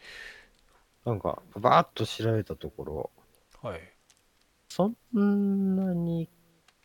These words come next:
Speaker 1: 隠しみたいなのは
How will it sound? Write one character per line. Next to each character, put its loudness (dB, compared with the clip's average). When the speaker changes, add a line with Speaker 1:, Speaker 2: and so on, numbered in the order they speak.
Speaker 1:
隠 -4
し -4
み 0
た 0
い -2
な -4
の -8
は -4